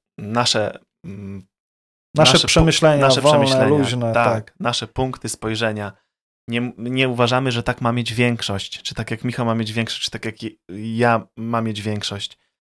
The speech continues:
Speaker 1: Wszystko to poruszamy, e, żeby trafić, zakładamy, że trafiamy w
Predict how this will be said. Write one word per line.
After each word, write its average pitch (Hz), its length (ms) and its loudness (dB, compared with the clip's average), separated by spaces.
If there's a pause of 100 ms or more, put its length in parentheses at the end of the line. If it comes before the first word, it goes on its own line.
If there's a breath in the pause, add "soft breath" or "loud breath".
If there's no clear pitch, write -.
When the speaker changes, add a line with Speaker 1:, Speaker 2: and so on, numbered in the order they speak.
(200)
Speaker 1:
Wszystko 160 360 0
to 160 100 -4
poruszamy, 123 880 -4
e, 107 840 -8 (540)
żeby 117 260 0
trafić, 127 840 -2 (800)
zakładamy, 120 580 -2
że 104 120 -8
trafiamy 113 480 -6
w - 80 -18